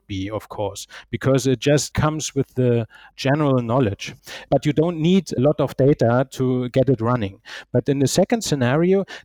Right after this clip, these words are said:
the A I comes untrained or is ready to be trained. So your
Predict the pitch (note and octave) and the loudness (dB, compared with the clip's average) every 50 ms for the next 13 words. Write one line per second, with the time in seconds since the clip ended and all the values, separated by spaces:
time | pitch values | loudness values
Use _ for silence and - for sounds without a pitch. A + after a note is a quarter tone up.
0 | _ - C#3+ C3+ C#3 C#3 C3+ C3+ - - - C3 C3+ B2 B2+ C#3 D#3 D#3 - - | _ 2 4 4 6 4 4 2 0 0 0 0 0 2 2 0 0 0 0 0
1 | E3 D#3 D3 - - - - - B2 C3+ E3+ F#3 - - - G3 G#3+ A#3 C4 C#4 | 0 -2 -2 -4 -6 -6 -4 -2 0 0 0 0 -2 -2 0 0 2 2 0 0
2 | - - - - - C#3+ C#3+ D3 C#3 C#3+ C#3+ C3 - - - - A2+ A2+ C#3+ F3+ | -4 -8 -12 -6 -2 0 2 2 2 2 0 0 -2 -4 -6 -4 0 2 2 4
3 | F#3+ G3 C3+ A#2 A2+ - - B2+ G#2 A2+ A2+ G2+ - - - A#2+ B2+ C#3+ F#3+ C4 | 4 4 2 2 0 -4 -6 -6 -4 -4 -4 -4 -4 -4 -4 -2 0 0 0 -2
4 | - - - - - - - - - - - D3+ D3 D3 D3 D3 D3 C#3+ - D#3 | -4 -8 -12 -18 -18 -18 -18 -14 -12 -4 0 2 2 2 4 2 0 0 0 0
5 | D3+ D3 D3 C#3+ C#3+ C#3+ C#3+ C3+ C3+ | 2 4 4 4 4 2 2 0 -4